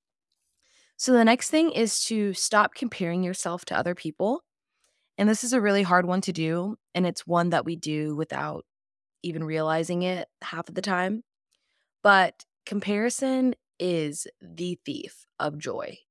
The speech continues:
It really is. You could be doing absolutely amazing,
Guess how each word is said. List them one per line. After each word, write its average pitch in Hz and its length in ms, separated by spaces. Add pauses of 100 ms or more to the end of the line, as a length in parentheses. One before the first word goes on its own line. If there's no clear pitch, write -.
(160)
It 147 160
really 160 480
is. - 340
You 185 260
could 233 200
be 196 160
doing 151 560 (920)
absolutely 190 600
amazing, 160 760